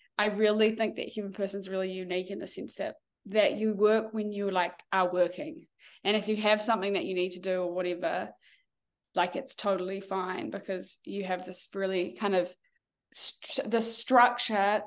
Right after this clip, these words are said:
that is, suits us when we are on site and it's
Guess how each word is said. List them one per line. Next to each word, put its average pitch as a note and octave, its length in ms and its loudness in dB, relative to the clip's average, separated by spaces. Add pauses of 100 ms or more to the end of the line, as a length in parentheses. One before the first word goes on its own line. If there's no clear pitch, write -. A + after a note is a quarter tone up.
(160)
that G3+ 340 -2 (400)
is, G3 540 -4 (100)
suits A#3+ 400 0
us A3+ 180 2
when G#3 140 -2
we G3 100 -2
are F#3 140 0
on F#3+ 180 -2
site F#3+ 340 0
and - 100 -8
it's - 220 -16